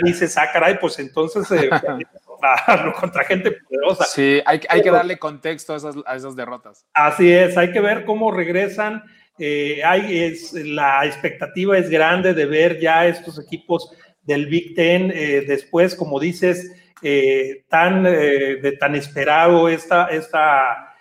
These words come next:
Speaker 1: encuentro. Eh, luego, eh, la verdad, eh, pues aquí, eh, estamos viendo también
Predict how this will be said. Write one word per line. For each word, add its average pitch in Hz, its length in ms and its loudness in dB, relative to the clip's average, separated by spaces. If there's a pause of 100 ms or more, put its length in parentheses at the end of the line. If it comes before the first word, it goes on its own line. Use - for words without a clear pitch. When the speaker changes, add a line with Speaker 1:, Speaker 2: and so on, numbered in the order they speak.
(140)
Speaker 1:
encuentro. 143 680 -2
Eh, 139 380 0 (340)
luego, 247 480 4
eh, 175 120 2
la 151 180 0
verdad, 175 440 2
eh, 165 360 0 (280)
pues 139 220 -4
aquí, 196 520 0
eh, 143 500 -6
estamos 175 600 -4
viendo 170 440 0
también 165 640 -4